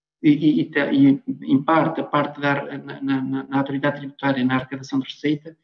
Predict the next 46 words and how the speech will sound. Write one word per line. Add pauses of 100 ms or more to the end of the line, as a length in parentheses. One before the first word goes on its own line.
(160)
com
os
sistemas
de
informação
e
com
tudo
isso. (400)
Tirando
isso,
creio
que
toda,
de
uma
maneira
geral, (440)
toda
a
administração
pública (420)
tem
e
carece
de,
de (100)
fortes
investimentos. (500)
E,
e,
e
ainda
até
precisamente
para
as
três
áreas
setoriais
da
administração
que
estão
neste
congresso,